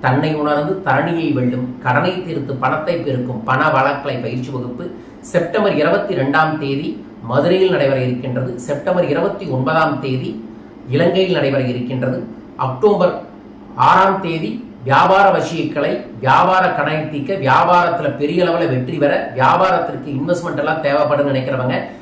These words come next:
சென்னையில் நடக்கக்கூடிய வியாபார வசியக்கலை பயிற்சியில வந்து கலந்து கொள்ளலாம். அக்டோபர்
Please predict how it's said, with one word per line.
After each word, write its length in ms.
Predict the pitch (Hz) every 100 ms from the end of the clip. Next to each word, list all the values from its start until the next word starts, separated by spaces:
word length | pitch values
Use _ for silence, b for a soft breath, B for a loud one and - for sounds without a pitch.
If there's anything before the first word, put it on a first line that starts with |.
| B
சென்னையில் 440 | - 165 165 196 175
நடக்கக்கூடிய 420 | 165 156 151 135
வியாபார 540 | 123 147 185 185 180
வசியக்கலை 480 | 151 151 151 131 131
பயிற்சியில 380 | 127 156 156 160
வந்து 220 | 131 127
கலந்து 260 | 123 127 131
கொள்ளலாம். 460 | 123 117 147 - B B -
அக்டோபர் 600 | - - 196 165 123